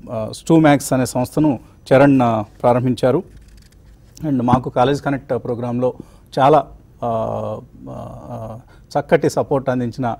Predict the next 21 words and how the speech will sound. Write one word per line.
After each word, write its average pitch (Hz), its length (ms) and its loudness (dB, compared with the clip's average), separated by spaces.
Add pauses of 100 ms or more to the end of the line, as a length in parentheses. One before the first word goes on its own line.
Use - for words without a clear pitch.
(240)
చరణ్, 139 460 2
ఆ, 123 80 0
ఈరోజు 123 220 -2
మనతో 117 280 -4
ఉండడం, 117 300 -6 (400)
we 127 100 4
are 117 100 2
very 123 220 4
happy 127 320 -2
to 113 120 -4
have 113 220 -4
him 113 100 -4
here. 123 340 -4
ఆ, 110 220 0 (420)
ఆ, 117 320 -4
in 135 60 -2
fact, 160 480 0 (460)
చరణ్ 196 220 4
and, 156 280 2
ఆ, 120 200 2 (480)
జిగ్నేష్ 151 580 0